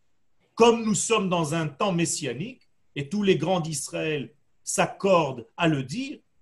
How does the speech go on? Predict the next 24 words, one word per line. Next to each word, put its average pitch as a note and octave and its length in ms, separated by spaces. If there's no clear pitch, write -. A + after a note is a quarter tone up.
et F#3 420
la C#3 100
Torah C#3 320
elle-même, F#3+ 380
puisqu'elle E3+ 520
a D#3+ 80
été D#3 240
créée, F3 460
elle D3 140
a C#3+ 40
créé E3 220
le D#3+ 140
monde, F#3 320
Akadosh D#3+ 340
Baruch F3 220
Hu F3+ 80
a D#3+ 60
créé E3 220
le E3 120
monde F3+ 260
pour E3+ 160
six F3 220
mille D#3+ 180
ans, D3 160